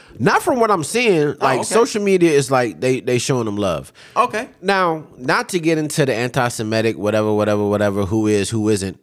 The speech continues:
Speaker 2: Okay.
Speaker 1: Like, don't you, I don't know what it is about Kyrie. The whole vaccination thing, you could come to the game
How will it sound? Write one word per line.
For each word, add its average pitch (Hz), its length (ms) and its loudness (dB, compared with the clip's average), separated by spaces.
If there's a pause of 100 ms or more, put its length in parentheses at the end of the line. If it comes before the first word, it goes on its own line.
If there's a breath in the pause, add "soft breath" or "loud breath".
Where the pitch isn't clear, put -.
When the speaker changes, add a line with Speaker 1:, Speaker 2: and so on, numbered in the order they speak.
(140)
Speaker 2:
Okay. 185 240 -10 (160)
Speaker 1:
Like, 143 280 0 (840)
don't 320 280 -2
you, 170 200 -6 (720)
I 214 120 -6
don't - 180 -16
know 254 60 -10
what 214 120 -10
it 135 100 -10
is 175 140 -8
about - 300 -12
Kyrie. 82 460 -14
The 71 120 -12
whole 147 300 -4
vaccination 113 680 -4
thing, 107 480 -4
you 101 160 -2
could 90 160 -10
come 104 200 -6
to 110 120 -4
the 90 80 -6
game 98 640 -6